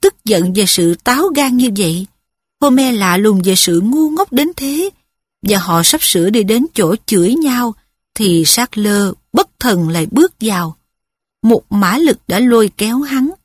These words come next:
hắn liên tiếp lao lên cầu thang. Hắn đứng trước mặt nàng để nhìn nàng dễ hơn, và hắn đắm mình trong sự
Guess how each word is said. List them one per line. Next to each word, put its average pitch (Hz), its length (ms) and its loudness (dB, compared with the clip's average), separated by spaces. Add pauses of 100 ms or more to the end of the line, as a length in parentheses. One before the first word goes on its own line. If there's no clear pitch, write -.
(380)
hắn 285 200 0
liên 294 300 0
tiếp 302 240 0 (140)
lao 269 200 -2
lên 277 220 2
cầu 185 340 0
thang. 233 280 -6 (680)
Hắn 247 200 2
đứng 247 140 0 (200)
trước 392 240 2
mặt 220 240 -2
nàng 190 340 -4 (260)
để 180 160 0
nhìn 233 380 2
nàng 175 320 -2
dễ 185 300 0
hơn, 269 380 -4 (500)
và 190 180 0
hắn 214 360 0
đắm 254 280 0
mình 196 280 0
trong 247 160 0
sự 170 300 0